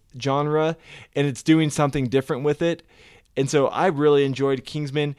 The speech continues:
The action is fun. The, the artistic cuts in slow motion is really cool. And the dialogue in that movie is great. And so I'm saying Kingsman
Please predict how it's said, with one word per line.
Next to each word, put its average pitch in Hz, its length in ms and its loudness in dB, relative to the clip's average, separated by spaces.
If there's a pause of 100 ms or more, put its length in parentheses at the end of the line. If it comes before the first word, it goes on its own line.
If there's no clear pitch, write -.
(160)
The - 160 -6
action 170 600 0 (200)
is 143 200 0
fun. 156 480 0
The, 127 480 -2 (200)
the 131 240 -2
artistic 160 640 -2
cuts 156 420 -2
in 131 140 -4
slow 151 300 0
motion 151 580 0 (240)
is 127 220 -2
really 151 220 4
cool. 147 460 2 (280)
And 147 100 2
the 143 60 6
dialogue 147 540 6
in 127 60 0
that 120 120 -2
movie 123 240 0
is 101 160 -4
great. 107 420 -4 (380)
And 127 100 -4
so 139 160 -2
I'm 151 240 -4
saying 156 320 -4
Kingsman 131 760 -6